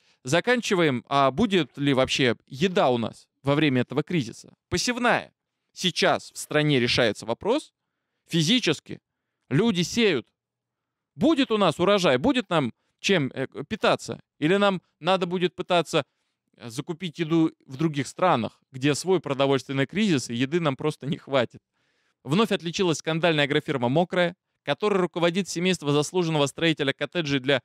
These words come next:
политэлиты Виктора Григорьева, его дочь Ирина Бачурина, директор агрофирмы. Она по уже обкатанной в прошлом году схеме наняла чоповцев и поставила их выго-, выпроваживать хозяев фермеров.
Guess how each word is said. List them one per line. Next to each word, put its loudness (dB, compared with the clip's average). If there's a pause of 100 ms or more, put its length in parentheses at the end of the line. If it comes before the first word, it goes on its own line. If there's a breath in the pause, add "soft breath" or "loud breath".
(240)
политэлиты 0
Виктора -4
Григорьева, 0
его 2
дочь 0
Ирина 0 (180)
Бачурина, 0 (340)
директор 2
агрофирмы. -4 (380)
Она 2
по -4
уже 2
обкатанной 0
в -4
прошлом -2
году 0
схеме 0
наняла 0
чоповцев -4 (280)
и -2
поставила 0
их 2
выго-, 0
выпроваживать 0
хозяев 0
фермеров. -2